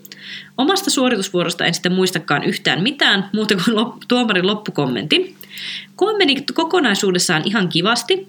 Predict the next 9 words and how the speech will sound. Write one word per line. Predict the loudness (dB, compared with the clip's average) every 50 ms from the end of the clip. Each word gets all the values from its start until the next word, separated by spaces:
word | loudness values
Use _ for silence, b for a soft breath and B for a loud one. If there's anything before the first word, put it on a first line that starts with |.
| -8 -4
mutta | -4 -4 -2 0 2
liikunnan | 4 4 2 2 0 0 0 0 0 0 -2
ohjeet | -4 -4 -2 0 0 0 0
olisi | 0 0 0 0 0 0
hyvä | 0 0 0 2 2 2 0 -2 -4
kuunnella | -2 -2 0 2 2 2 2 2 0 0
ennen | 0 2 2 2 0
liikkeiden | 2 0 0 0 0 -2 0 0 0 0
suorittamista, | 0 0 0 -2 -2 -2 -2 0 2 2 0 0 0 0 -2